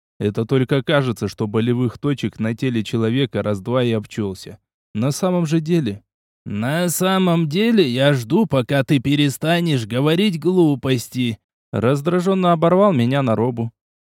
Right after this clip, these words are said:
"Солнце скоро сядет, а нам нужно освоить с тобой хотя бы одну атакующую технику. Одну защитную ты уже знаешь, пусть и выучил ее спонтанно, но ты не можешь всю жизнь только защищаться".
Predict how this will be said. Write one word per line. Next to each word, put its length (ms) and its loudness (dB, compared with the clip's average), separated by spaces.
"Солнце 800 0
скоро 460 4
сядет, 680 2
а 220 0
нам 320 2
нужно 380 4
освоить 520 2
с 60 -16
тобой 380 2
хотя 420 2
бы 180 -2
одну 360 2
атакующую 920 2
технику. 760 -2
Одну 440 2
защитную 800 0
ты 180 0
уже 300 4
знаешь, 680 -2
пусть 320 0
и 80 2
выучил 540 6
ее 180 4
спонтанно, 960 0
но 200 0
ты 160 2
не 120 2
можешь 440 2
всю 260 0
жизнь 360 0
только 360 -2
защищаться". 960 -2